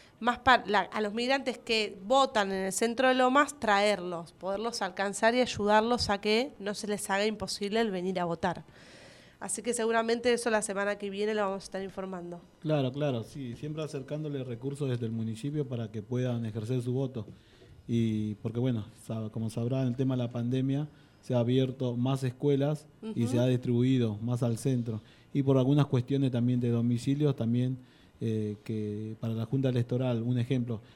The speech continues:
Speaker 2: la Prida, que es en Santa Catalina, lo f-, le figura para acá la Prida Loma Centro, y por eso la mayoría de allá vienen a votar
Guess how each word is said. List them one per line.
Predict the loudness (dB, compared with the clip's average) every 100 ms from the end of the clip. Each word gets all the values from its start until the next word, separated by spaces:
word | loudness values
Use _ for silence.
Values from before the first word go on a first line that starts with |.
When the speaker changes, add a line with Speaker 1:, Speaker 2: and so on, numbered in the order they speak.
| -10
Speaker 2:
la | 0 0 2
Prida, | 2 4 4 2
que | -2 -4 -2
es | -2
en | 0
Santa | 0 -2 -2
Catalina, | -4 -2 0 0 0 -2
lo | -4
f-, | -6 -8
le | -6 -4
figura | 0 0 0
para | -2 -4
acá | -2
la | -2
Prida | 0 2 2
Loma | 2 2 0
Centro, | 4 2 2 -4
y |
por | -4 -2
eso | 0 2
la | 2
mayoría | 0 0 -2 0 2
de | 2
allá | 0 0 0
vienen | 0 0 -2
a |
votar | -4 -6 -4 -6